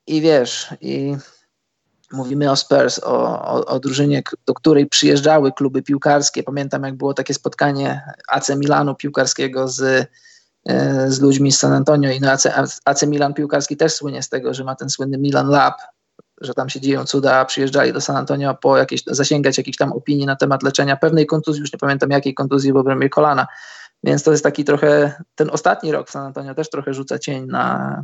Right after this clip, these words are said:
może nie jakiś wielki, ale delikatny cień na, a może wielki, na, na doświadczenie, na wiedzę i na, na kompetencje medyków Spurs, ale też na, też na, na, na podejście, bo oni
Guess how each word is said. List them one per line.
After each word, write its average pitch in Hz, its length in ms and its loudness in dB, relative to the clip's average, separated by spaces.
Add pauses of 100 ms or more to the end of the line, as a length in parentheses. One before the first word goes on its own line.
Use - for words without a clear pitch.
może 156 260 0
nie 160 60 4
jakiś 156 220 0
wielki, 151 340 4
ale 127 180 0
delikatny 139 480 -2
cień 135 320 -4
na, 131 360 -2
a - 60 -2
może 208 220 0
wielki, 131 380 -6 (460)
na, 135 500 -2 (400)
na 139 120 0
doświadczenie, 143 680 0
na 131 160 -6
wiedzę 131 420 0
i 127 100 -4
na, 131 340 0
na 143 140 -2
kompetencje 135 840 -2 (920)
medyków 143 520 0
Spurs, 143 380 0
ale 151 160 2
też 156 220 -2
na, 156 320 2
też 147 220 -6
na, 156 120 -2 (100)
na, 156 200 0
na 156 160 -2
podejście, 165 480 0
bo 139 100 -8
oni 143 260 -8